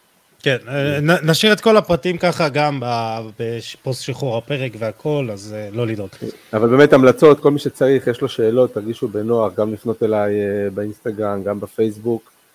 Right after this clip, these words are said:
Speaker 2: אה, אני אנסה לעזור לכולם. אה, כרטיסים למשחק, חצי גמר, מאוד קשה להשיג, גם לנו בתור מועדון אוהדים, לצערי, עדיין לא קיבלנו אפילו כרטיס אחד ממילאן.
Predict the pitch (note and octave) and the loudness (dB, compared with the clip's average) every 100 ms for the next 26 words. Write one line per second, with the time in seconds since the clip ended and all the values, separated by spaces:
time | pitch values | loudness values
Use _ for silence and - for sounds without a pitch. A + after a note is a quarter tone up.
0 | _ - G#2+ G2 G#2+ G#2+ G#2 G2+ G2+ - | _ -4 -2 0 -2 -2 -2 -4 -6 -4
1 | G#2+ G#2+ A2 G#2+ G#2 - G#2 B2+ C#3+ D#3+ | 0 0 2 0 -2 -2 2 2 0 -4
2 | _ _ _ _ - G#2 G2+ G2+ G#2 G2+ | _ _ _ _ -8 -4 0 0 -2 -4
3 | - A2 - - C#3 B2 - - C3+ - | -4 -6 -6 -2 0 0 -2 0 0 0
4 | B2+ - A2 A#2+ B2 A#2+ A2+ _ _ _ | -6 -4 -2 4 6 4 0 _ _ _
5 | _ - B2 C#3+ D3 C3 D#3 B2 A2 - | _ 4 8 10 8 2 2 2 2 2
6 | C#3 A#2+ B2 B2 B2+ A#2 A2 B2 A#2 A2+ | 2 4 4 4 2 0 -2 -2 0 0
7 | A#2 A#2 A2 G2+ A#2+ A#2+ A#2 _ - A2 | 0 0 0 0 -2 -2 -6 _ -6 -6
8 | - A#2+ - G#2+ A2 C3 A#2+ _ - G2+ | -4 -4 0 0 0 0 -2 _ -14 -6
9 | A2 G#2+ G#2+ - G#2 A2 G#2+ - A#2+ A#2+ | -4 -4 -6 -10 -8 -8 -8 -12 -14 -14
10 | G#2+ - G#2 G#2 A2+ G#2 G2 G#2 A2+ B2 | -14 -16 -18 -8 -2 -2 -2 -4 -2 0
11 | C3 | -2